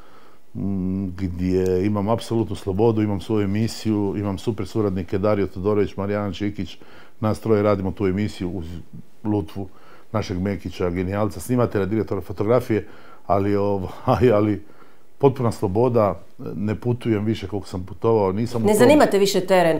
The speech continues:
Speaker 1: Ma ne.
Speaker 2: Ja, Andrija Jarak iz poplavljenog Karlovca.
Speaker 1: Ne.
Speaker 2: Dobro, sad se i u Karlovcu će biti manje poplava,
Speaker 1: Da,
Speaker 2: evo.
Speaker 1: da, da, ma ne, ne, ne, pa to je, ja mislim da to ima rok trajanja i ima neki svoj tijek, ima svoj neki ciklus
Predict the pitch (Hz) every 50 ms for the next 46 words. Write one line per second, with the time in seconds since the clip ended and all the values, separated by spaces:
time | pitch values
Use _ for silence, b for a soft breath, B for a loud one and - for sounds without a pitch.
0 | 151 - 127 123 123 127 - - 233 233 233 233 233 240 233 226 220 214 202 220
1 | 233 233 226 214 208 214 - 214 196 202 - 202 202 196 196 190 185 185 175 170
2 | 165 - - 196 185 175 165 165 147 117 120 - - 226 202 196 208 208 208 -
3 | 196 175 - - 202 196 180 165 - - 151 - - 151 160 160 - 170 160 156
4 | 151 147 170 - 117 139 135 131 117 147 147 156 165 - - - - 139 123 135
5 | 117 110 113 113 127 131 127 120 131 151 156 160 151 117 98 - - - - -
6 | 123 139 139 127 127 120 98 - 123 113 104 - 143 139 131 131 120 120 101 85
7 | 127 147 160 180 175 120 135 139 117 - 151 143 139 127 123 117 123 113 - -
8 | 127 139 143 151 156 147 143 139 135 127 131 135 127 120 117 113 110 95 107 104
9 | - - - 117 107 87 - 131 143 156 143 107 - 131 135 131 123 101 - -
10 | 120 117 117 101 - 90 85 - - 143 143 - 143 127 - - -